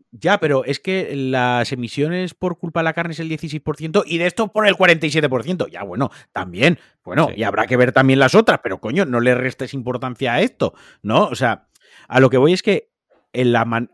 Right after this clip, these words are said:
Speaker 1: o sea, la manera de comunicarlo del ministro ha sido terrible, ¿vale?
Speaker 2: Sí.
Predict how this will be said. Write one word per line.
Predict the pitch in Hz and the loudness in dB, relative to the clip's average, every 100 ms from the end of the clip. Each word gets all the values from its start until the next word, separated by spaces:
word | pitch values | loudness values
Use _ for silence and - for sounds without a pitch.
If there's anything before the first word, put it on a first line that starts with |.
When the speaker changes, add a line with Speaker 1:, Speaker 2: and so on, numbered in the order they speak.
| - | -10
Speaker 1:
o | |
sea, | 123 120 104 - | -4 -2 -4 -4
la | 127 131 | 0 2
manera | 143 170 | 2 0
de | 190 | -2
comunicarlo | 180 175 170 160 156 | -2 -6 -4 -4 -2
del | 151 | -2
ministro | 151 156 170 | -4 -6 -6
ha | |
sido | 170 107 | -6 -4
terrible, | - 87 76 76 73 - - | -6 -8 -12 -20 -20 -20 -12
¿vale? | 90 104 | -6 -6
Speaker 2:
Sí. | - | -6